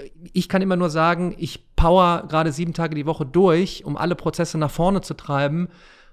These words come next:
um am Ende des Tages auch das Kapital zu nutzen, was rauskommt,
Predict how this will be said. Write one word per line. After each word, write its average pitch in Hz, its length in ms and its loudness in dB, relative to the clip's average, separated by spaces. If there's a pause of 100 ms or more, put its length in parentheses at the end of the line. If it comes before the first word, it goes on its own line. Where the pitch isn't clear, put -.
um 165 140 -2
am 165 100 -4
Ende 175 220 0
des 156 140 -8
Tages 165 420 -2
auch 160 180 -4
das - 200 -8
Kapital 165 540 0
zu - 140 -4
nutzen, 143 260 -6
was 143 160 -6
rauskommt, 151 640 -4